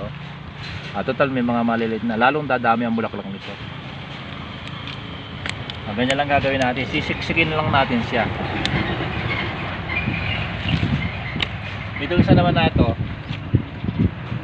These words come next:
ah, sobra na, ano, malayo na sapat niya yung mga usbong niya, ayan. Kaya babawasan din natin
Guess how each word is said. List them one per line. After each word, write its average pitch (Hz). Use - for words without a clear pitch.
ah, 127
sobra 170
na, 165
ano, 143
malayo 160
na 165
sapat 151
niya 139
yung 139
mga 127
usbong 117
niya, 113
ayan. 101
Kaya 156
babawasan 135
din 123
natin 113